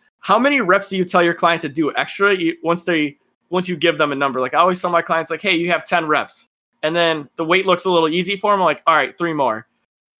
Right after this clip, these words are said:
And then I'm like, "All right, one more." And I'm like, "Okay, you, you definitely said you could only do fifteen pounds for a front squat with a dumbbell. Nah, I know you can do twenty-five. Let's, like, let's up the weight."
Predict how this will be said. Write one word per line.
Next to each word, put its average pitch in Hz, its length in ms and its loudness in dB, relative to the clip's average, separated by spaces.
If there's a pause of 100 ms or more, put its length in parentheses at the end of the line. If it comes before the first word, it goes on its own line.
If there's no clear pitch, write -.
(200)
And 160 120 -2
then 160 120 2
I'm 151 100 2
like, 151 140 -2
"All 160 80 4
right, 131 180 2
one 160 160 2
more." 131 460 -2
And 151 80 -2
I'm 151 40 -2
like, 143 140 -4
"Okay, 160 260 0
you, 151 300 -4
you 190 100 -2
definitely 196 340 0
said 180 260 -2
you 160 80 -4
could 165 180 -2
only 160 220 0
do 156 180 -2
fifteen 170 440 -4
pounds 180 480 0 (340)
for 185 160 2
a 185 60 4
front 190 260 2
squat 202 420 2 (580)
with 156 260 0
a 160 40 -8
dumbbell. 190 600 2
Nah, 165 440 -2
I 156 120 0
know 180 100 2
you 170 100 2
can 160 140 -4
do 147 120 -2
twenty-five. 104 520 -6
Let's, 127 260 -6
like, 131 240 -8
let's 170 200 0
up - 140 0
the 131 80 -4
weight." 98 200 -8